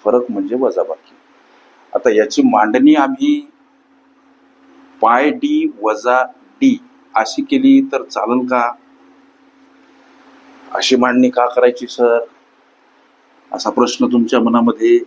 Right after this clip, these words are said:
लेकरांनो, वर्तुळाचा परिघ काढण्याचं सूत्र आहे दोन पाय आर. आता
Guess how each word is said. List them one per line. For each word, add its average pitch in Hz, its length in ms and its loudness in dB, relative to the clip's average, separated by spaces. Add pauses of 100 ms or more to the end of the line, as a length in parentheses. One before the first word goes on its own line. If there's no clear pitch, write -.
(140)
लेकरांनो, 123 540 2 (100)
वर्तुळाचा 143 600 0 (120)
परिघ 113 260 2 (1500)
काढण्याचं 131 680 2
सूत्र 143 380 -4
आहे 98 300 -6 (220)
दोन 127 340 2 (480)
पाय 104 300 0 (240)
आर. 87 120 -2 (1500)
आता - 140 -10